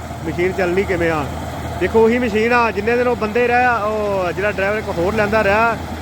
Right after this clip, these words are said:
ਉਹਨੇ ਦਿਨ ਮਸ਼ੀਨ ਚੱਜ ਨਾਲ ਚੱਲੀ ਨਹੀਂ। ਤੇ ਆਹ ਹੁਣ ਤੁਸੀਂ ਤੋਰਾ ਚੈੱਕ ਕਰੋ, ਮਸ਼ੀਨ ਦੀ ਵਢਾਈ ਚੈੱਕ ਕਰੋ। ਤੇ ਆਪਾਂ, ਮਾਲਕ ਵੀ ਆਊਗਾ ਆਪਣੇ ਕੋਲੇ ਥੱਲੇ ਉਤਰ ਕੇ, ਆਪਣੇ ਨਾਲ ਗੱਲਬਾਤ ਕਰੂਗਾ।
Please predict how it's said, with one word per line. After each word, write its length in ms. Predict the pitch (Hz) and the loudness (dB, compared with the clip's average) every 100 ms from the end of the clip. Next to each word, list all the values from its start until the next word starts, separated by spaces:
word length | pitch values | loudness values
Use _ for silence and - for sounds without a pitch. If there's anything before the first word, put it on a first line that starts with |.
| - - - - - 202 | -10 -10 -10 -8 -6 -2
ਉਹਨੇ 220 | 220 254 | 2 4
ਦਿਨ 120 | 269 | 4
ਮਸ਼ੀਨ 300 | 233 226 247 | 2 0 0
ਚੱਜ 240 | 233 220 | 0 0
ਨਾਲ 100 | 233 | 0
ਚੱਲੀ 320 | 233 208 233 220 | -2 0 0 2
ਨਹੀਂ। 240 | 208 170 117 - 202 | 2 2 -2 -6 0
ਤੇ 60 | |
ਆਹ 120 | 202 | 2
ਹੁਣ 160 | 190 202 | 2 0
ਤੁਸੀਂ 220 | 240 233 226 | 2 0 0
ਤੋਰਾ 240 | 202 220 | 0 0
ਚੈੱਕ 200 | 220 220 | 0 -2
ਕਰੋ, 220 | 220 220 | -2 -2
ਮਸ਼ੀਨ 380 | 208 175 190 208 | -2 -2 -2 0
ਦੀ 200 | 214 220 | 0 0
ਵਢਾਈ 360 | 202 190 170 156 | 0 0 0 0
ਚੈੱਕ 200 | 202 - | -2 -2
ਕਰੋ। 320 | 202 202 180 - - - - - - - - - - - - - - - - - - - - - - - - - - - - - - - - - - - - - - - - - - - - - - - | -2 0 -2 -6 -8 -8 -8 -8 -8 -6 -6 -6 -6 -4 -4 -2 -2 -2 -2 -2 -2 -2 0 -2 -2 -2 -2 -2 -2 -2 -2 -2 -2 -2 -2 -2 -2 -2 -2 -2 -2 -2 -2 -2 -2 -2 -2 -2 -2 -2
ਤੇ 60 | 180 | 0
ਆਪਾਂ, 500 | 185 233 233 240 233 | 0 0 0 0 -2
ਮਾਲਕ 420 | 190 175 196 214 | -2 -2 -2 0
ਵੀ 100 | 240 | 0
ਆਊਗਾ 260 | 226 220 220 | 0 0 -2
ਆਪਣੇ 240 | 208 220 | -2 -2
ਕੋਲੇ 160 | 220 220 | -2 -2
ਥੱਲੇ 260 | 202 175 | -4 -4
ਉਤਰ 220 | 190 196 185 | -4 -4 -4
ਕੇ, 240 | 208 208 | -2 0
ਆਪਣੇ 200 | 180 180 | -2 -2
ਨਾਲ 120 | 185 | -2
ਗੱਲਬਾਤ 380 | 160 160 165 175 | -2 -2 -2 -4
ਕਰੂਗਾ। 480 | 165 160 180 196 | -4 -4 -2 -2